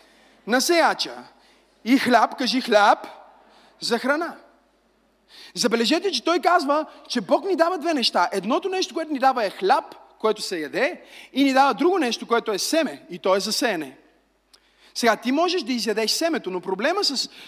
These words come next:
а, момента, в който ти направиш хляб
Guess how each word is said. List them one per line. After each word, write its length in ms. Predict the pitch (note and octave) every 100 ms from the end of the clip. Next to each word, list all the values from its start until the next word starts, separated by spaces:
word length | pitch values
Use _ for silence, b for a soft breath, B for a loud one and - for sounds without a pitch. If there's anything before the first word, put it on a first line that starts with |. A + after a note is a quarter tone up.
| B B _
а, 240 | G3+ G3+
момента, 400 | G3 G#3 C#4 E4+
в 60 | C#4+
който 240 | D4+ D4+
ти 140 | G#3+ D4
направиш 600 | C#4 C4 C#4+ B3+ A3+ -
хляб 280 | B3 B3+